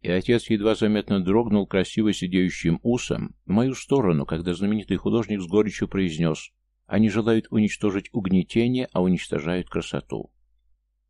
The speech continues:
Беллетрист Гаршин где-то разъяснил, что красивая картина никого еще не сделала лучше,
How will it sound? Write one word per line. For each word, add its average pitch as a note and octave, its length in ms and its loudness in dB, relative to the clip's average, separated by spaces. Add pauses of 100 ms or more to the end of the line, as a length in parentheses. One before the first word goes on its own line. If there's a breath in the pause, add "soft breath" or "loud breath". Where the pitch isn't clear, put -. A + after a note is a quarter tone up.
(140)
Беллетрист G2 540 -2
Гаршин G#2+ 460 0
где-то G2 260 -2
разъяснил, G2 600 -2
что - 160 -6
красивая F#2 440 0
картина F2+ 380 -2
никого G2+ 460 2
еще A2 240 -2
не G#2+ 120 4
сделала G2+ 440 0
лучше, - 500 -4